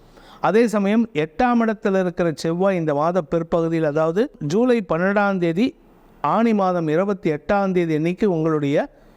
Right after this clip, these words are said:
ஒன்பதாம் இடத்துக்கு பெயர்ச்சியாகி, மூன்றாம் இடத்தை செவ்வாய் பார்க்கறதுனால, குருவோடு சேர்ந்த செவ்வாய் பார்க்கறதுனால, வழக்கு சார்ந்த விஷயங்கள்ல உங்களுக்கு வெற்றிகள் கிடைக்கும். வழக்கு சார்ந்த விஷயங்கள்ல இருந்த எதிர்மறை பலன்கள்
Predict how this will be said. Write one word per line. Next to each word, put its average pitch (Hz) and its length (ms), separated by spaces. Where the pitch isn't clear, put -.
ஒன்பதாம் 240 560
இடத்துக்கு 185 420
பெயர்ச்சியாகி, 170 680
மூன்றாம் 214 500
இடத்தை 185 360
செவ்வாய் 170 460
பார்க்கறதுனால, 156 760
குருவோடு 180 440
சேர்ந்த 165 360
செவ்வாய் 147 420
பார்க்கறதுனால, 143 600
வழக்கு 226 520
சார்ந்த 202 400
விஷயங்கள்ல 175 640
உங்களுக்கு 160 600
வெற்றிகள் 185 540
கிடைக்கும். 165 500
வழக்கு 190 400
சார்ந்த 175 340
விஷயங்கள்ல 165 520
இருந்த 151 460
எதிர்மறை 220 680
பலன்கள் 185 460